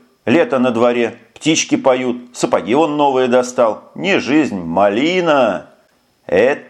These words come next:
точно! Кстати, про малину. Че это Нечапаренко с утра разорялся?" "Да бойцы себе решили увольнительный устроить в район ближайшего сада.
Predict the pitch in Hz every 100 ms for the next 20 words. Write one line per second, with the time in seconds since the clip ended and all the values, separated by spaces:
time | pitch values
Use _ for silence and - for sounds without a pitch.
0 | _ 135 127 123 123 127 104 82 - _
1 | _ _ _ - - 156 127 120 120 123
2 | 139 131 90 78 - _ _ _ _ -
3 | 208 196 - 156 233 - 165 143 123 117
4 | 127 131 113 104 127 107 87 - - _
5 | _ _ _ _ - 123 127 131 104 139
6 | 123 - 147 127 135 113 139 123 120 143
7 | 127 120 120 117 131 123 107 110 110 -
8 | 113 107 85 - - - 110 127 139 107
9 | 120 117 117 - 117 113 - 98 82